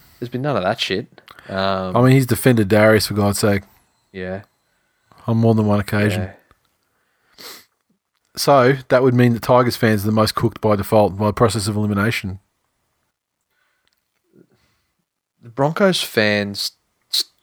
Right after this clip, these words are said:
Speaker 1: still need validation from every other fan base. It's just
Speaker 2: Yeah.
Speaker 1: they go quiet. When, when they, they know they don't deserve that validation,
Speaker 2: Mm-hmm.
Speaker 1: they go quiet.
Speaker 2: Yep.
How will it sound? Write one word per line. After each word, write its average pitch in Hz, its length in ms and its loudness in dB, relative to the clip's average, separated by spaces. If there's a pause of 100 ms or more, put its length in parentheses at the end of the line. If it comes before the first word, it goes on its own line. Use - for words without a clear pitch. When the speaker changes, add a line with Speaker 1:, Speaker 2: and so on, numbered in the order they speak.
(120)
Speaker 1:
still 147 440 0
need 107 680 -4 (1500)
validation 101 840 -2
from 85 220 -14 (120)
every 98 360 -2
other 90 180 -4
fan 98 340 -8
base. 147 460 -8 (1200)
It's - 360 -2 (260)
just 98 240 2
Speaker 2:
Yeah. 90 60 -4 (840)
Speaker 1:
they 110 160 0
go 104 180 -4
quiet. - 580 -8 (760)
When, 123 220 -2
when 123 380 -4
they, 107 280 -2 (160)
they 101 140 -2
know 95 140 -4
they 92 100 -2
don't 92 180 -6
deserve 98 420 -4
that 113 200 -2
validation, 82 680 -10 (200)
Speaker 2:
Mm-hmm. 107 260 -4 (380)
Speaker 1:
they 104 120 0
go 90 140 -6
quiet. - 380 -10 (180)
Speaker 2:
Yep. 92 180 -2